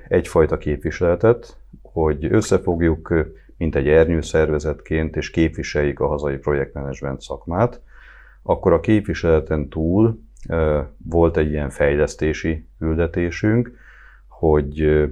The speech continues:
hozzájárulunk a, a projektmenedzsment szakma elismertségének növeléséhez azáltal, hogy lehetőséget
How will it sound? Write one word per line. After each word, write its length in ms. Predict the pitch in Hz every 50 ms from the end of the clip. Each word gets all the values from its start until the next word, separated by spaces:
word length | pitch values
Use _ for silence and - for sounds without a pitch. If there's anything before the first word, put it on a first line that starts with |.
| - - - - - - - - -
hozzájárulunk 920 | - 90 85 80 85 80 78 78 76 73 76 76 76 76 76 73 73 -
a, 300 | 78 73 73 67 - - -
a 60 | -
projektmenedzsment 920 | - - 85 80 78 71 - - 78 76 73 69 - - 76 73 71 67
szakma 760 | - - - - 73 71 - - - 76 73 73 71 - - - - -
elismertségének 1300 | - 80 78 78 73 - - 76 71 69 69 - - - 71 69 67 67 71 73 69 71 69 65 - -
növeléséhez 880 | 78 85 85 80 76 71 73 71 71 - - - 71 69 76 80 78 71 -
azáltal, 540 | 78 78 73 73 69 67 67 - 73 73 71
hogy 120 | 71 67
lehetőséget 720 | 67 73 71 67 - 69 67 - - - 65 67 65 -